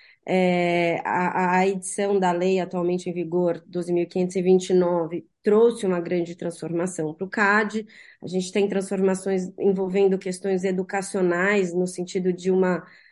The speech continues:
uma, uma prática da advocacia da concorrência de forma mais efetiva, né? Tanto que o cad hoje tem um protagonismo perante a sociedade de forma muito mais relevante do que a gente via no passado.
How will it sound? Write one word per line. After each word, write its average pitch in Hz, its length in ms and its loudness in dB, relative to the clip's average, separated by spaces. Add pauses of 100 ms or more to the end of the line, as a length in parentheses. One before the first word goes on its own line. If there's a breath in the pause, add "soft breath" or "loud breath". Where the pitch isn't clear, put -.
(280 loud breath)
uma, 190 320 2 (120)
uma 190 260 0
prática 196 680 0
da 190 140 4
advocacia 190 500 -2
da 202 80 0
concorrência 196 520 -2
de 196 120 -6
forma 202 280 0
mais 202 220 2
efetiva, 202 800 -2
né? 185 240 0
Tanto 180 380 -6
que 185 120 -10
o 180 60 -6
cad 185 320 -2
hoje 185 260 2
tem 214 300 0
um 196 160 0
protagonismo 180 920 -2 (1080 soft breath)
perante 196 400 4
a 185 60 0
sociedade 180 800 0 (520)
de 170 140 -8
forma 180 320 2
muito 220 220 4
mais 220 160 0
relevante 202 560 0
do 175 100 -8
que - 100 -12
a 180 40 -12
gente 175 240 -6
via 175 160 0
no 185 120 2
passado. 202 680 0